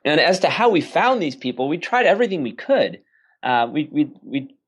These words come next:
we'd work through our investor network. We'd get introductions from investors. Um, as I said, we tried some kind of outbound efforts, uh, with, with, I think, mixed success. But I think we're also very fortunate that we had a lot, a lot of, we had a,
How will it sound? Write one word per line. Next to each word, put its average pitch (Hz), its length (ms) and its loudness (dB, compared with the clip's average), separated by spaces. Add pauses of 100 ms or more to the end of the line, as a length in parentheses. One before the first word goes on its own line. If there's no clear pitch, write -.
we'd 123 220 -6
work 131 220 0
through 131 100 2
our 113 140 6
investor 135 400 -2
network. 147 320 -2
We'd 123 160 -2
get 127 160 0
introductions 131 760 0
from 110 320 -4
investors. 110 680 -4 (560)
Um, 90 420 -2 (1000)
as 113 160 0
I 113 80 -2
said, 123 240 2
we 117 80 4
tried 123 320 2
some 123 340 -2
kind 120 160 -2
of 101 60 -2
outbound 110 560 2
efforts, - 640 -6
uh, 95 180 -6
with, 107 240 -10
with, 135 220 -6
I 135 100 4
think, 120 200 -2
mixed 113 400 -4
success. 104 580 0 (340)
But - 140 4
I 170 80 4
think 247 160 0
we're 240 120 6
also 214 260 4
very 185 180 4
fortunate 196 380 -2
that 120 80 -4
we 131 100 2
had 147 380 2
a 143 80 4
lot, 117 360 2
a 131 100 4
lot 117 280 4
of, 113 240 -4 (240)
we 123 60 -4
had 156 160 0
a, 147 160 2